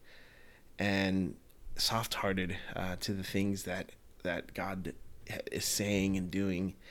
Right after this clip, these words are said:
Um, and, and their story, the things that they've had to live through,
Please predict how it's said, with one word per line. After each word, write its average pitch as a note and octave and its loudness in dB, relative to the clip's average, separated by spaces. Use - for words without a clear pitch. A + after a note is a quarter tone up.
Um, F2+ 0
and, B2+ 6
and C3+ 6
their B2+ 6
story, B2 6
the A2+ 0
things D#3+ 6
that D3 4
they've B2 4
had A2 2
to G#2+ 2
live A2 6
through, A1 6